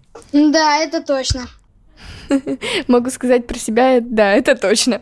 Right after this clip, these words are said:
Speaker 2: И вот я еще заметила, что в синхроне одна девочка сказала, что она за папой как за каменной стеной, находится в защите, в комфорте.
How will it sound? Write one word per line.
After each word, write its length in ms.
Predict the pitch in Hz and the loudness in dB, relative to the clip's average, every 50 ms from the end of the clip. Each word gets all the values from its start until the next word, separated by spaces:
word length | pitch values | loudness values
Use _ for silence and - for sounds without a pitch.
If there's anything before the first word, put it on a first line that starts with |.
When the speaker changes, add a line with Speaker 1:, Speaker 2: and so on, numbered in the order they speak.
| - - - | -10 -14 -8
Speaker 2:
И 280 | - 247 247 247 247 240 | -4 -2 0 2 2 2
вот 200 | 254 254 247 - | 2 2 2 2
я 140 | 269 262 | 0 2
еще 200 | 262 277 - 277 | 2 2 0 0
заметила, 520 | 247 254 247 240 247 294 - 359 349 320 294 | 0 0 2 2 0 0 0 0 2 2 0
что 220 | - - 262 247 | 0 0 -2 -2
в 60 | 240 | -2
синхроне 600 | - 254 247 247 - - 247 240 262 320 349 320 | 0 -2 -2 -2 -2 -2 0 0 0 0 -2 -2
одна 260 | - - 240 220 240 240 | -2 -2 -2 0 0 0
девочка 380 | 233 262 247 233 - - 254 | 0 0 0 -2 -6 -10 -12
сказала, 460 | - - - 233 214 240 240 240 233 | -14 -12 -10 -6 -2 0 0 0 0
что 320 | 233 - - - 233 226 226 | -2 -4 -6 -4 -2 0 0
она 280 | 214 233 240 240 240 | 0 0 0 0 0
за 140 | 240 240 240 | 0 -2 -4
папой 340 | 233 - 247 247 247 247 233 | -2 0 0 0 0 -2 -6
как 260 | 240 233 233 226 - - | -6 -6 -8 -8 -6 -8
за 200 | 226 226 247 240 | -4 -4 -4 -2
каменной 380 | 240 254 254 254 254 240 233 | -2 -2 0 0 0 0 0
стеной, 500 | 226 - - - 233 226 233 247 262 262 240 | -2 -4 -6 -4 -2 -2 0 0 0 0 -2
находится 400 | 240 240 - 240 240 233 - 226 | -2 0 0 0 0 0 -4 -6
в 40 | |
защите, 580 | 214 247 226 226 - - - 247 254 240 - 247 | -2 -2 -2 -2 -2 -6 -4 -4 -4 -4 -4 -6
в 60 | - | -6
комфорте. 720 | - 240 226 233 226 - - 262 262 254 262 - - 226 | -4 -4 -4 -4 -4 -4 0 0 0 0 0 -4 -10 -12